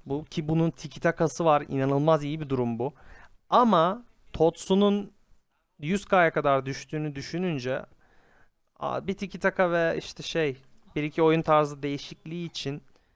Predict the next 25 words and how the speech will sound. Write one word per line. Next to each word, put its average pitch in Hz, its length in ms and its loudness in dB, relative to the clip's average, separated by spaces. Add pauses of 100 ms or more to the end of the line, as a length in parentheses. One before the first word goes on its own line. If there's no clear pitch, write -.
(560)
buna 165 340 2
dört 175 220 4
yüz 160 140 -6
K 151 260 2
vermeye 147 520 0
değeceğini 143 520 -4
düşünmüyorum. 143 800 -2 (720)
Yani 151 180 -6
bir 214 60 -4
tık - 220 -6
pahalı 135 320 4
bence 110 380 -6
böyle. - 320 -8 (340)
Bir 170 180 0
iki 175 180 -8
kadro 135 340 2
az 139 160 2
olsa 120 460 0
iyi 135 180 -2
olurdu. 120 400 -4
Rodri 143 280 0
ile 139 120 -2
ilgili 131 220 -6
düşüncem 131 600 0
bu. 151 120 0